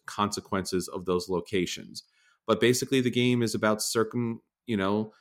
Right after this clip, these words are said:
circumnavigating this board with all these different events and activities. And then whoever gets to the end first, you know, you, you score a win.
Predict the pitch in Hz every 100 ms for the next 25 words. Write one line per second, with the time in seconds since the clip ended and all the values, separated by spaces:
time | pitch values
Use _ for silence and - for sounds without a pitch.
0 | _ - 123 120 107 110 110 110 110 107
1 | 101 - 104 117 127 107 98 98 92 110
2 | 101 95 90 98 104 104 95 90 - 131
3 | 147 156 160 151 - _ _ _ - 113
4 | 117 123 123 123 127 131 120 117 113 110
5 | - 120 107 107 104 104 107 101 95 -
6 | 139 147 - - - _ 127 95 92 156
7 | _ _ 107 107 107 107 - 113 110 165
8 | 127 80